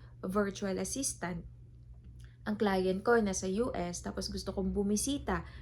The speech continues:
B two visa, tourist. Um, may pagka-red flag din po yun kasi pwede nyo nga pong gamitin yung, pwede nyo pong gawin yung trabaho nyo habang nasa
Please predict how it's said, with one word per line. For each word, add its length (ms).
B 240
two 160
visa, 560
tourist. 560
Um, 400
may 240
pagka-red 520
flag 280
din 240
po 180
yun 240
kasi 300
pwede 240
nyo 180
nga 160
pong 220
gamitin 640
yung, 480
pwede 240
nyo 160
pong 240
gawin 320
yung 80
trabaho 480
nyo 300
habang 320
nasa 180